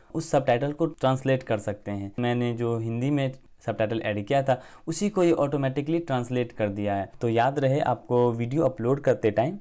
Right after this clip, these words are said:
वीडियो की लैंग्वेज आपको सेलेक्ट कर लेना होता है। अगर आप सेलेक्ट कर लेंगे तो आप एक ही सबटाइटल को ट्रांसलेट करके other, other लैंग्वेज में अपलोड कर सकते हैं।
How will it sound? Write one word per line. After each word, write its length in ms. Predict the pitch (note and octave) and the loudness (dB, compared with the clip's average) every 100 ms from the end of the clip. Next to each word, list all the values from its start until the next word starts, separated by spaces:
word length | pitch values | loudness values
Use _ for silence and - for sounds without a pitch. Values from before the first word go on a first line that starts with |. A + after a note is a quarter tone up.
| - - - | -14 -20 -12
वीडियो 260 | A#2 A#2+ C#3+ | -6 0 0
की 100 | D3 | 2
लैंग्वेज 460 | B2 A2+ A2+ B2 D#3+ | 2 2 2 0 0
आपको 300 | - - D#3+ | -2 -4 -8
सेलेक्ट 460 | - C3 A#2+ - | -4 0 0 -2
कर 160 | - G2+ | 0 0
लेना 220 | G2 F#2+ | 2 -2
होता 320 | F#2 F#2 - | -4 -6 -2
है। 160 | G2 F2 - - - | 0 -2 -6 -20 -12
अगर 160 | - C3+ | -8 -8
आप 160 | D3+ D3 | -8 -8
सेलेक्ट 360 | - A#2+ C3 | 0 2 2
कर 140 | - B2+ | 2 2
लेंगे 420 | A#2 A2+ A#2+ D#3 - - | 2 -2 -2 -4 -8 -10
तो 60 | C#3+ | -6
आप 300 | - D3 - | -2 -2 -2
एक 200 | C3 C3 | -4 -2
ही 80 | F3+ | -4
सबटाइटल 500 | E3 C3+ B2 A#2 B2 | -2 -2 0 0 -2
को 200 | B2 F#3 F#3+ | -2 -6 -6
ट्रांसलेट 420 | - C3 - B2 - | -4 -4 0 -2 -2
करके 280 | A2+ A2 E3 - | -4 -4 -6 -4
other, 180 | C3+ D3 | -2 0
other 220 | B2+ A#2+ | 2 2
लैंग्वेज 420 | A2+ G#2+ A2 A2 | 2 0 0 -2
में 120 | C#3 | -4
अपलोड 440 | - C3+ B2 D3 - | -6 -6 -2 -2 -4
कर 120 | - A2+ | -6 -4
सकते 380 | - G2 - | -4 -8 -8
हैं। 140 | G2+ | -10